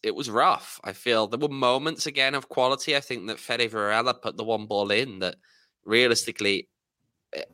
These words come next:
E-, Emi Cuellar or, yeah, Ma-, Manuel Arteaga should have buried. Um, that's the, that's,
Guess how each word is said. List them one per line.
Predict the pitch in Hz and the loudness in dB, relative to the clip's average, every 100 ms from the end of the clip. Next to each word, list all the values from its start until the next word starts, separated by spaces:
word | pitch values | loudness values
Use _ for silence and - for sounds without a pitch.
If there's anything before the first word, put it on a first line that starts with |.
| - | -8
E-, | 78 - 110 | -8 -6 -4
Emi | 120 123 117 | 0 0 -2
Cuellar | 113 123 123 107 - 107 | 0 0 0 -2 -4 -4
or, | 101 101 95 95 _ _ _ - | -2 0 -2 -8 _ _ _ -4
yeah, | 107 87 - | -2 -2 -6
Ma-, | 113 113 - | -4 -4 -2
Manuel | 117 117 113 | 0 2 2
Arteaga | 107 104 120 143 | 2 0 0 0
should | 101 | -6
have | 95 | -6
buried. | 107 147 135 90 - _ _ _ _ _ | -2 0 0 -6 -14 _ _ _ _ _
Um, | - 104 107 104 104 101 | 0 2 4 2 -2 -2
that's | 110 - - | -2 -2 -2
the, | 120 107 98 98 120 _ _ _ _ _ _ _ | 2 2 2 -2 -10 _ _ _ _ _ _ _
that's, | - 110 - | -4 -2 -4